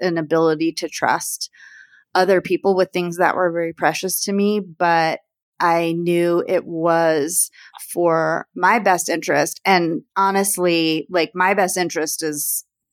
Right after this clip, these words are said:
also Bando's best interest, because if I'm, um, feeling compromised, it, it can compromise the business and the brand as well. So there was a lot riding on it. So I felt very motivated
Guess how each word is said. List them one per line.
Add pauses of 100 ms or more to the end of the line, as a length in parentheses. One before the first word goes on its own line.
(200)
also
Bando's
best
interest,
because
if
I'm, (720)
um,
feeling
compromised,
it, (160)
it (300)
can
compromise
the
business
and
the
brand
as
well.
So (120)
there
was
a
lot
riding
on
it.
So
I
felt
very
motivated